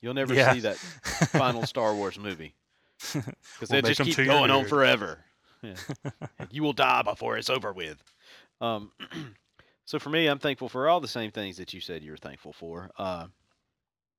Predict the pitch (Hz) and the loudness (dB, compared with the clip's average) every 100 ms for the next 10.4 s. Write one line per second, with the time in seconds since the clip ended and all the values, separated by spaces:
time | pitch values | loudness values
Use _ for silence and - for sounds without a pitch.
0 | _ _ - 127 151 139 135 117 - 120 | _ _ -6 -2 0 0 0 -4 -2 -2
1 | 113 104 _ _ - _ - 104 104 90 | -2 -4 _ _ -20 _ -6 -2 -2 -2
2 | 80 - _ 143 131 104 78 69 - - | -8 -14 _ 0 0 -2 -8 -16 -14 -6
3 | 131 127 127 123 120 110 - - _ _ | -2 0 0 -2 -6 -12 -14 -18 _ _
4 | _ _ - 110 107 107 104 _ _ _ | _ _ -10 -8 -6 -8 -10 _ _ _
5 | _ 104 110 101 104 120 117 101 98 98 | _ -10 -10 -8 -4 0 2 0 -4 -8
6 | 85 117 117 - 104 87 82 95 92 - | -8 -8 -8 -8 -6 -6 -6 -8 -10 -10
7 | 90 92 85 82 - _ _ - 135 - | -14 -14 -14 -18 -20 _ _ -8 -6 -6
8 | 120 101 98 - 170 185 180 165 196 185 | -8 -10 -12 -4 -2 0 -2 -4 -4 -2
9 | 180 87 - - 131 131 131 131 127 135 | 0 -2 -4 -6 -4 -4 -6 -8 -6 -2
10 | 135 135 131 - | 0 -2 -4 -12